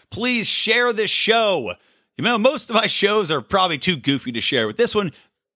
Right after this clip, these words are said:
maybe you want to share it around. So share it around with your friends. Give us nice comments on iTunes. That greatly helps us, guys.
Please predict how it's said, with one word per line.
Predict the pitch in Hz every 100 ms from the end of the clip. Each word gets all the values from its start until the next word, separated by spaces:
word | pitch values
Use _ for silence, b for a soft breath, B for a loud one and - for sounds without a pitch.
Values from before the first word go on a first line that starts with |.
| -
maybe | 139 190
you | 175
want | 156 143
to | 131
share | - 135 120
it |
around. | 107 104 101 92
So | -
share | 107 190 202
it | 180
around | 180 175
with | 156
your | 151
friends. | 170 165 147
Give | 190
us | 202 147
nice | 196 180
comments | - 185 190 185 -
on | 135
iTunes. | 147 170 170 - 165 123
That | 160 147
greatly | - 160 151
helps | 135 151 156
us, | -
guys. | 151 151 139